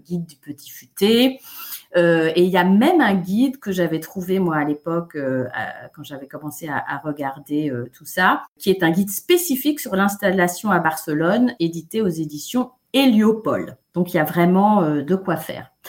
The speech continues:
Euh, la deuxième chose qui est, euh, qui me vient à l'esprit, c'est après, une fois qu'on est, euh, euh, sur place, c'est, euh, d'aller, euh, à la rencontre de, euh, cette ville,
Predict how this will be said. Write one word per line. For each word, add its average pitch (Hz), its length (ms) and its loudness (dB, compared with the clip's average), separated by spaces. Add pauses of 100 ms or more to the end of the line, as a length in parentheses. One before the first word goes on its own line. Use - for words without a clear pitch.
(400)
Euh, 180 180 4
la 196 140 6
deuxième 254 400 4
chose 339 380 -2
qui - 100 -6
est, 220 320 4
euh, 156 680 2
qui - 140 -8
me 190 120 0
vient 202 160 0
à 190 80 2
l'esprit, 180 440 0
c'est 220 200 0
après, 220 500 2
une 185 80 4
fois 196 220 0
qu'on 170 240 2
est, 170 280 0
euh, 143 200 -4 (400)
euh, 156 80 -2
sur 165 260 -6
place, 254 540 0 (260)
c'est, 262 680 2
euh, 170 340 2
d'aller, 190 640 4
euh, 165 260 2 (460)
à 208 60 2
la 226 140 2
rencontre 220 1120 0
de, 160 180 -2
euh, 151 840 0
cette 156 260 -2
ville, 208 680 2